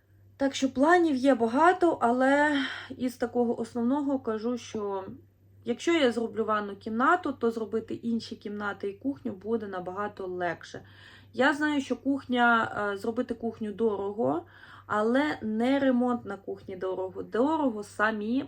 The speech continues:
меблі. А ми можемо переїжджати туди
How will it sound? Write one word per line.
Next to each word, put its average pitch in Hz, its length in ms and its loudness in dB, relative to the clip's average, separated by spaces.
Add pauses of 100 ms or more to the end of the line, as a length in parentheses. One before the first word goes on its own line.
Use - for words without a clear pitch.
меблі. 196 680 -6 (580)
А 226 340 8
ми 240 240 2
можемо 262 380 2
переїжджати 226 680 2
туди 202 280 -2